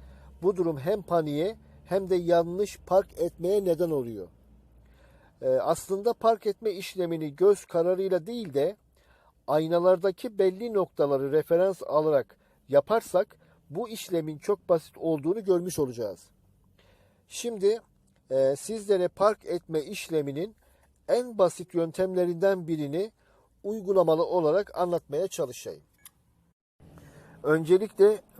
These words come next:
park edeceğimiz araçlar arasındaki boşluğun aracımızın rahatlıkla sığabileceğinden emin olmamız gerekiyor. Öndeki araca yavaşça yaklaşıyoruz ve araçla aramızdaki mesafenin ortalama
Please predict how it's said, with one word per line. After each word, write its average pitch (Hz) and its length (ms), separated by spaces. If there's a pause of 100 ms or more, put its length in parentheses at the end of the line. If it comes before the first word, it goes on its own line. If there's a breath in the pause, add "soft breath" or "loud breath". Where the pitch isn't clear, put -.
(100)
park 208 260
edeceğimiz 170 680
araçlar 156 540
arasındaki 147 640
boşluğun 143 560 (760 soft breath)
aracımızın 180 720
rahatlıkla 180 640
sığabileceğinden 170 960
emin 202 280
olmamız 131 440
gerekiyor. 104 500 (960 soft breath)
Öndeki 170 540
araca 190 380
yavaşça 196 520
yaklaşıyoruz 160 840
ve 185 200 (640 soft breath)
araçla 170 680 (560)
aramızdaki 185 800
mesafenin 175 680
ortalama 170 800